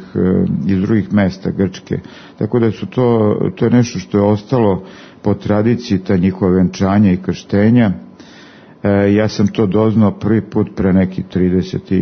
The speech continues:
šest, sedam godina u jednoj knjizi koju je napisao poznati vizantolog engleski Philip Sherard.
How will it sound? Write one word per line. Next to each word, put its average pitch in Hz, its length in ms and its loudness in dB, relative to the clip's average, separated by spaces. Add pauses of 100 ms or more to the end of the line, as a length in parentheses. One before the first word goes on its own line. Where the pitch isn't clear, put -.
(420)
šest, - 320 -4
sedam 87 240 0
godina 104 520 2 (580)
u 92 60 0
jednoj 104 260 4
knjizi 113 480 2 (100)
koju 90 360 0
je 92 360 0 (420)
napisao 110 480 -2
poznati 95 560 0
vizantolog 92 800 2
engleski 87 640 -2
Philip 92 340 -2
Sherard. 98 560 0